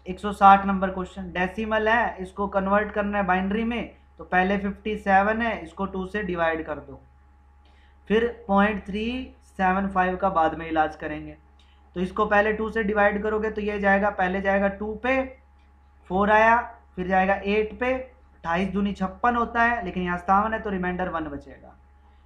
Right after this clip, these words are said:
ठीक है। उसके बाद टू से divide करेंगे तो चौदह पे गया, पूरा का पूरा चौदह दूनी अट्ठाईस, तो remainder zero बचेगा, ठीक है। फिर टू से गया, सेवन आएगा, remainder फिर ज़ीरो बचेगा।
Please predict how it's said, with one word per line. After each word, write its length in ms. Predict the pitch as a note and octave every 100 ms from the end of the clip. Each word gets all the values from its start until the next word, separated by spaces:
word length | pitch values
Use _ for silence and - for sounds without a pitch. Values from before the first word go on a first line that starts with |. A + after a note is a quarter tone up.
| _ D#3+
ठीक 180 | C#3+
है। 140 | C#3+ - - _ _ E3
उसके 160 | D#3+
बाद 160 | G3+ G3+
टू 200 | G#3 G#3+
से 140 | A3
divide 320 | G#3 G#3 G#3 G3+
करेंगे 260 | G#3+ G#3
तो 180 | G3+ G3+
चौदह 380 | F#3 F#3+ G3+ A3
पे 140 | A3+ A#3
गया, 160 | A#3+
पूरा 240 | A#3+ A3+ A3+
का 100 | A3+
पूरा 200 | A#3 A3+
चौदह 260 | G#3+ G3 G3+
दूनी 200 | G#3 G3+
अट्ठाईस, 480 | F#3 E3 G3+ A#3 A3
तो 60 |
remainder 420 | F#3+ F3+ F3 F3+
zero 260 | D#3+ D#3+ D3
बचेगा, 440 | C3+ C#3 C3 B2+ - _ _ _ _ _ -
ठीक 120 | F#3
है। 100 | A3
फिर 180 | G#3 G#3+
टू 160 | A3 G#3+
से 140 | A3+
गया, 220 | G#3+ A3 A3
सेवन 540 | - F#3 F#3 G3+ A#3
आएगा, 320 | A3+ A#3 A#3+
remainder 400 | G#3 F#3 F#3 G3
फिर 180 | F#3+ G3
ज़ीरो 260 | E3+ E3+ D#3
बचेगा। 380 | D3 C#3 C3